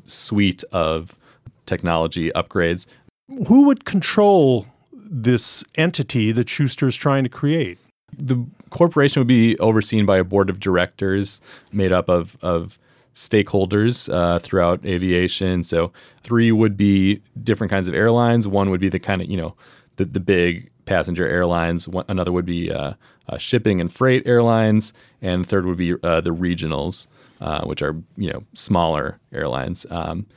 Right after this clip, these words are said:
Speaker 1: then you'd have manufacturers. Uh, there'd be representatives from the general aviation community,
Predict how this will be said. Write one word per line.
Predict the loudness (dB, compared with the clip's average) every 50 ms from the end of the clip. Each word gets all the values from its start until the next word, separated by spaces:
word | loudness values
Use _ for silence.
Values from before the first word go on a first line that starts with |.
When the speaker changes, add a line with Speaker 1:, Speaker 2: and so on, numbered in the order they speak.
| _ _ _
Speaker 1:
then | -2 -2
you'd | -2 0
have | 0 0 2 2 0 -2 -6 _ _ _ _ _ _
manufacturers. | -4 -2 0 0 -2 -2 2 2 4 4 2 0 -2 -2 2 2 4 4 4 4 2 0 0 0
Uh, | 0 0
there'd | 0 -2 -2 -4
be | -2
representatives | 0 0 2 2 0 0 0 0 0 0 -2 -2
from | -4 -4 -4
the | -2
general | -2 0 0 0 0 -2 -2
aviation | -4 -4 -2 0 0 2 2 2 0 0 0 0 0 -2 -6 _ _ _ _ _ _ _
community, | -2 0 2 2 2 2 2 2 2 2 0 0